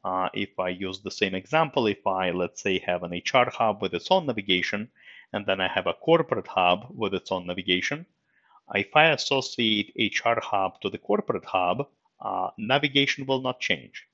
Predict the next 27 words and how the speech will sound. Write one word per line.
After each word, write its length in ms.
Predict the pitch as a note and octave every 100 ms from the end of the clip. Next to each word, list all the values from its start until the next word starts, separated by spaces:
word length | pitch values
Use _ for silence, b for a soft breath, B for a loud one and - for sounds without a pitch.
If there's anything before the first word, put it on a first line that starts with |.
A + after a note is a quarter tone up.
| -
all 60 |
right? 240 | F#2 F#2 F#2+
Navigation 680 | G2 G2+ A2 G#2+ G#2 G#2+ G2+
on 140 | G2 F2+
the 80 | F#2
H 180 | - G#2
R 300 | G#2 G2 - _ _ _
hub 300 | - G#2 G2
will 140 | F#2+
stay 480 | F2+ - G2 G2 G2 -
as 240 | F2+ F2+
is, 360 | D#3+ D#3+ D#3+ - -
and 140 | G2
navigation 560 | F#2 F#2+ G2 G2 - F#2+
on 180 | F#2+
the 80 | F2+
corporate 400 | - E3 D3+ C3
hub 300 | - F#2+ F#2 _
will 120 | G2+
stay 500 | - - F2+ F2 F#2 -
as 220 | E2 E2
is. 360 | D#2 C2 _ _ _ _ _ _ _ b b b -
So 220 | - B2+
there 180 | C3+ C#3
is 160 | C3+
really 280 | D#3+ D#3+ D3
no, 640 | C#3 C#3 C#3 C#3 C#3 C3+